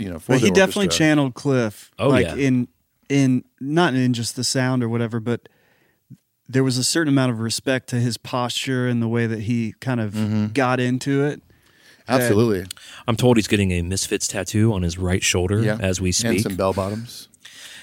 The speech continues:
Speaker 3: What I liked the most about it, having already talked to Scott, is I liked sort of feeling and hearing in the room that the crowd didn't know what was going on.
Speaker 1: Well, James did, like, a little intro where he's like, "This is Scott Pingle, is gonna pay tribute to Cliff."
Speaker 3: So we knew that that was happening,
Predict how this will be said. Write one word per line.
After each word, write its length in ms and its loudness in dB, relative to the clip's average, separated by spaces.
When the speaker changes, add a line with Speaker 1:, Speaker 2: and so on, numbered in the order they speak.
Speaker 3:
What 260 6
I 140 4
liked 380 2
the 100 0
most 300 2
about 300 2
it, 200 -4
having 260 2
already 200 2
talked 240 -2
to 40 -10
Scott, 460 -6
is 100 -8
I 140 -2
liked 440 -2
sort 240 0
of 80 -2
feeling 840 0
and 120 -2
hearing 440 0
in 200 0
the 100 0
room 640 2
that 460 -6
the 120 -6
crowd 240 2
didn't 120 2
know 100 2
what 80 0
was 100 -10
going 200 -6
on. 220 -10
Speaker 1:
Well, 200 2
James 300 0
did, 140 -4
like, 100 2
a 60 2
little 140 2
intro 280 0
where 80 0
he's 120 -4
like, 200 0
"This 140 -8
is 100 -6
Scott 200 -2
Pingle, 220 -2
is 80 -8
gonna 100 -6
pay 160 -4
tribute 380 -4
to 80 -12
Cliff." 260 -8
Speaker 3:
So 100 0
we 140 4
knew 180 4
that 360 2
that 120 2
was 120 -2
happening, 420 -8